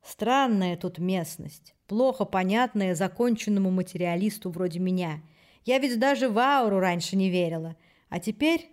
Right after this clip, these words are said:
разглядывала ее, изучала, восстанавливала, делала слепок и накладывала на физическое тело владельца, чтобы быстрее поправился. Занималась тем самым шарлатанством, которое в своем мире осуждала сколько лет?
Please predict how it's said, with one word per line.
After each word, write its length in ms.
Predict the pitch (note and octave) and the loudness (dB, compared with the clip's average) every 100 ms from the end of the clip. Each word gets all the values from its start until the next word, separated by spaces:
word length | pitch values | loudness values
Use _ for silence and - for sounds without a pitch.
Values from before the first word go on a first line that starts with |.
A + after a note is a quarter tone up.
| _ | _
разглядывала 840 | D#3+ F#3 F3 F#3+ B3+ C#4 B3+ A3+ G#3+ | -4 -4 -2 0 2 2 0 -2 0
ее, 340 | G#3+ G3+ G3 | 0 0 0
изучала, 720 | F3+ F#3+ - G3 A3 A#3+ G3+ | 0 -2 -2 0 0 0 -2
восстанавливала, 960 | F3+ - F3+ D#3+ F3+ A3 G3+ F3+ F3 E3+ - - - | -4 -2 -2 0 0 0 -2 -4 -6 -12 -16 -16 -2
делала 360 | B3 D4 C4+ | 0 2 0
слепок 640 | B3 - F#3 A#3 B3+ G3+ F#3+ | -2 0 2 2 0 -4 -4
и 60 | |
накладывала 720 | F#3 F3 F#3 G#3 A#3+ G#3+ F#3+ | -4 -2 -2 0 -2 -2 -2
на 140 | F#3 F3+ | -2 -2
физическое 680 | G#3 F#3 G#3+ F#3+ - F#3 | -2 -2 -2 -6 -6 -4
тело 320 | F3 G3+ G#3 F#3+ | -4 -2 0 0
владельца, 800 | E3 E3+ D3+ G#3 A#3 G#3+ - F3 - - | -2 -4 -2 0 0 -4 -8 -12 -14 -12
чтобы 260 | - F3 | -6 -4
быстрее 520 | E3 E3+ - F#3 G#3 G3 | -2 -4 -4 -2 0 -2
поправился. 840 | F3+ F3+ F3+ F3 D3+ - - D#3 - _ _ _ _ | -4 -4 -2 -2 -4 -12 -16 -18 -20 _ _ _ _
Занималась 640 | F3 A#3+ C4 D4+ E4 D4+ | 0 2 4 4 2 0
тем 220 | - E4 C4 | 0 0 0
самым 400 | - C#4 A#3 G3 | 2 2 2 0
шарлатанством, 960 | A3+ G#3+ G#3+ G#3+ D4+ D#4 - - E3+ | 0 0 0 0 -2 -2 -4 -6 -6
которое 420 | D#3+ G3 C4 B3 | -6 -2 0 0
в 60 | A3+ | -2
своем 380 | - A3+ A#3+ A3 | -2 0 2 4
мире 300 | A3 C4+ B3 | 4 4 2
осуждала 540 | A#3 A#3+ G#3 A#3 A3 | 0 -2 0 0 0
сколько 480 | G#3+ - A3 A3+ C#4+ | -4 -2 -2 0 0
лет? 320 | D4 E4 - | 0 -2 -6